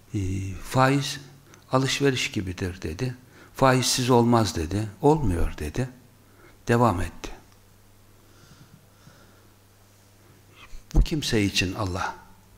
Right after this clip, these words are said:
o, onlar ne diyor? Faize devam ettiği, e, bıraktığı halde döndüğü hal, durumda cehennemliktir ve orada ebedi kalacaktır.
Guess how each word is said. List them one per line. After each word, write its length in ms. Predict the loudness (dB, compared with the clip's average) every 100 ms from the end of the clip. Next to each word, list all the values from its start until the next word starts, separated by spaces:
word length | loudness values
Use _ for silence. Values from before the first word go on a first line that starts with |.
| -20 -20 -10 -4
o, 240 | -2 -4 -14 -20 _ _ 0
onlar 380 | 2 4 2 0
ne 200 | 0 0
diyor? 380 | 2 0 -2 -14 -20 -20 -20 -20 -16
Faize 560 | -2 2 2 2 0 0 2
devam 340 | 2 4 0
ettiği, 480 | -4 -6 -6 -4 -6 -12 -20 _ -20 -20 -20 -12
e, 40 | -8 -6 -6 2
bıraktığı 440 | 2 2 2 2 4
halde 440 | 4 4 2 4
döndüğü 440 | 2 2 2 2
hal, 340 | 0 -4 -6 -6 -8 -12 -18 -20 -4
durumda 600 | -2 0 0 0 0 -2 -18 -20 -20 -20 -20 -20 -20 _ _
cehennemliktir 1120 | 0 2 2 0 0 -2 -2 -2 0 -4 -10 -4
ve 100 | -2
orada 420 | 2 2 2 0 -2
ebedi 440 | 0 0 0 -6
kalacaktır. 600 | -8 -8 -10 -14 -16 -20